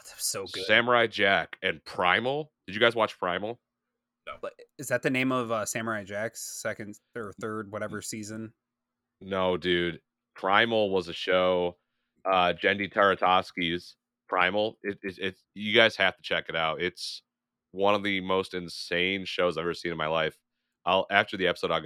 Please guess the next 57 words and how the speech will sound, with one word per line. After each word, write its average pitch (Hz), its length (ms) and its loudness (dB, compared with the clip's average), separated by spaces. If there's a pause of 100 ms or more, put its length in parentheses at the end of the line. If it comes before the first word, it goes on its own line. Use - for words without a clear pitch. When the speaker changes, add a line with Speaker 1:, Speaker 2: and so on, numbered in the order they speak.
(100)
Speaker 2:
I'll 85 180 -2
link 85 240 -6
you 82 80 -14
guys 78 340 -2
to, 82 420 -4
Speaker 1:
I 73 80 -2
think 143 220 -10
Speaker 2:
like, 76 160 -8
what 82 220 0
it 73 100 -4
is. 76 260 -4
Speaker 1:
I'm 147 60 -4
not 139 100 2
gonna 139 100 0
lie, 127 140 0
I 123 40 0
think 147 180 -2
I 151 40 4
remember 127 260 0
what 117 200 -4
you're 107 80 -12
talking 101 360 -6
about. 117 280 -4
I 117 60 -4
never 113 420 -2
got 113 180 -2
to 117 100 -8
watch 98 600 -8
it. 131 140 -4
It's - 140 -10
in 208 60 -4
the 170 60 2
same 165 220 2
art 127 220 0
style 95 280 -6
as - 100 -10
Samurai 98 300 -8
Jack, 90 260 -10
though, 92 120 -14
correct? 98 360 -8 (180)
Speaker 2:
Yes. 95 360 4
Speaker 1:
Okay. - 280 -8 (180)
Speaker 2:
Yes. 85 500 -4 (180)
Like, 95 300 2
uh, 87 260 6 (360)
caveman 95 640 0
with 82 140 -10
a, 82 260 -16
with 98 180 0
a 85 120 0
T-Rex 87 680 0
and 87 80 -6
all 82 140 -2
that 85 180 0
shit. 85 320 -2
Speaker 1:
Okay, 127 320 0
I, 180 60 2